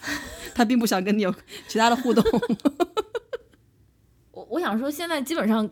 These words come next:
Speaker 2: 在，还，如果还在听我们节目的，也是我朋友圈上好友的朋友，我都跟他们有过互动。
Speaker 1: OK。
Speaker 2: 嗯。
Speaker 1: 嗯。
Speaker 2: 不一定是在朋友圈上，有可能是在一对一的聊天当中。
Speaker 1: 听我节目，但是我没有跟你有过互动的朋友，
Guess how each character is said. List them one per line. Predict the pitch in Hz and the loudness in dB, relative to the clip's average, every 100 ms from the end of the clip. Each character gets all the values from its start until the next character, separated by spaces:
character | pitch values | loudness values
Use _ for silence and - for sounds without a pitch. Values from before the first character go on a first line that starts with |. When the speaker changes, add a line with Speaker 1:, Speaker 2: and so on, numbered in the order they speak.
| - _ | -8 _
Speaker 2:
在， | - | -8
还， | 247 - | -6 -4
如 | 240 311 | -2 2
果 | |
还 | 247 208 | 2 2
在 | 262 | -4
听 | 262 339 | -4 -4
我 | 254 | -4
们 | 170 190 | -4 -6
节 | 196 | -6
目 | 240 | -4
的， | 240 | -2
也 | 220 165 | -2 -2
是 | 277 | -4
我 | 240 | -4
朋 | 185 | -2
友 | 214 | -2
圈 | 226 240 | -2 -2
上 | 226 | -2
好 | 214 185 208 | -4 -2 0
友 | 240 151 | 0 -2
的 | 143 139 - - _ | -8 -10 -14 -20 _
朋 | - 185 | -12 -8
友， | 208 | -6
我 | 190 170 | -6 -4
都 | 233 | -4
跟 | 254 | -4
他 | 226 | -6
们 | 180 | -6
有 | 151 | -10
过 | - | -14
互 | - 139 | -18 -18
动。 | - - _ | -18 -20 _
Speaker 1:
OK。 | - 180 180 - | -6 -4 -4 -10
Speaker 2:
嗯。 | - 143 _ | -14 -16 _
Speaker 1:
嗯。 | 170 160 196 _ _ - | -10 -8 -12 _ _ -10
Speaker 2:
不 | 320 | -6
一 | |
定 | 359 | -4
是 | 359 | -2
在 | 262 | -2
朋 | 220 | -2
友 | 226 | -4
圈 | 220 240 | -4 -4
上， | 208 | -4
有 | 175 | -4
可 | 170 | -4
能 | 180 | -4
是 | |
在 | 190 | -4
一 | 185 185 | -4 -2
对 | 202 | -4
一 | 175 | -4
的 | 185 175 - - | -6 -6 -8 -12
聊 | - | -14
天 | - 160 | -14 -16
当 | - | -18
中。 | - - - | -20 -20 2
Speaker 1:
听 | 302 | 4
我 | 269 | 6
节 | 196 180 | 6 4
目， | 214 | 2
但 | 202 | 2
是 | 208 | 2
我 | 190 | 2
没 | 165 | 2
有 | 202 | 0
跟 | 190 196 | 0 2
你 | |
有 | 190 | 2
过 | 175 | 0
互 | 175 208 | 2 2
动 | 196 | 2
的 | 175 | 2
朋 | 165 156 | 0 -2
友， | 160 139 | -2 -4